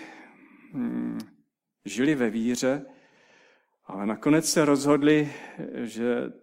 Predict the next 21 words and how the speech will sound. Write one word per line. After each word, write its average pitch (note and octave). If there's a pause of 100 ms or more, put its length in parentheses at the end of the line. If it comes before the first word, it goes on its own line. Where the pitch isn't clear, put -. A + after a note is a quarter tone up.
(240)
třeba B2
opustí -
společenství B2
a C3
odstěhují A#2+
se C3+
někam C3
dál, G2+ (460)
protože D#3+ (400)
tam G2+
byla A2
výhodná A2
práce, G2+ (540)
protože C#3 (440)
tam A2 (160)
bylo A2
něco, A2
co G#2+
tady A2+ (360)
nebylo, A2
nebo... G2+